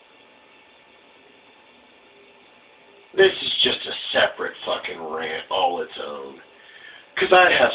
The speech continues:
something special saved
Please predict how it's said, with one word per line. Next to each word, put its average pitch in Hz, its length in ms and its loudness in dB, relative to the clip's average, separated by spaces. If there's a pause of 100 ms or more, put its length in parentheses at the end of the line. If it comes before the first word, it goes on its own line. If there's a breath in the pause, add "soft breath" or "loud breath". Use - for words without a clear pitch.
something 92 640 -4 (580)
special - 720 2 (840)
saved 95 300 -2